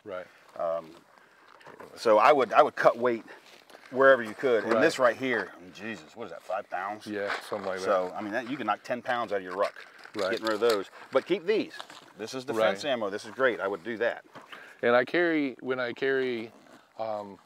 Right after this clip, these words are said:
Speaker 1: I usually carry one, one in the ma-, one in the gun, one on my person, and two in, usually in, like, a cargo pocket in my,
Speaker 2: Good.
Speaker 1: uh, my, um, my MOLLE rack has room for four
Speaker 2: For
Speaker 1: magazines in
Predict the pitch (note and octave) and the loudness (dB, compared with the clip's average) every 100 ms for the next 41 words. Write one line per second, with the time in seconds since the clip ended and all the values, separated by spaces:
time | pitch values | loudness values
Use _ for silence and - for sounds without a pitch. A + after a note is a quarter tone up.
0 | _ - A2 A#2+ B2+ A#2 A2 A#2+ A#2 A2 | _ -10 -8 -6 -6 -6 -6 -4 -4 -6
1 | G#2+ G#2+ A#2+ A2+ A2 A#2 A#2+ A#2+ A#2 A2+ | -8 -10 -10 -14 -12 -10 -10 -8 -6 -6
2 | - B2 C3 B2+ A#2 A#2+ A#2+ A#2 G#2+ _ | -6 -8 -8 -8 -6 -6 -6 -8 -14 _
3 | - - - - A2 A#2 A#2+ A2+ G2+ A2+ | -20 -20 -20 -16 -8 -6 -6 -8 -6 -6
4 | A2 A2+ G#2 G2+ G2+ - A2 G#2 A2 G#2 | -6 -10 -12 -14 -14 -12 -12 -12 -14 -16
5 | G2+ A2 G#2+ - - B2 A#2 A2 A#2 A2 | -12 -12 -14 -18 -10 -8 -8 -8 -6 -8
6 | G#2+ - - G#2+ G#2 G2+ G#2+ G2+ F#2 F#2 | -8 -14 -18 -16 -12 -10 -10 -10 -12 -14
7 | F#2 _ _ _ _ _ _ - A2 A2 | -18 _ _ _ _ _ _ -4 -4 -2
8 | A2 G2 G#2 _ A2+ G#2+ A2+ A#2+ A2+ A2+ | -6 -10 -14 _ -6 -4 -4 -6 -6 -6
9 | A2+ - - - A2+ G#2 A2 G#2+ G#2 - | -8 -10 -16 -10 -8 -8 -12 -14 -14 -16
10 | G2 A2 G#2 G2+ A2+ G#2+ | -12 -6 -4 -4 -6 -6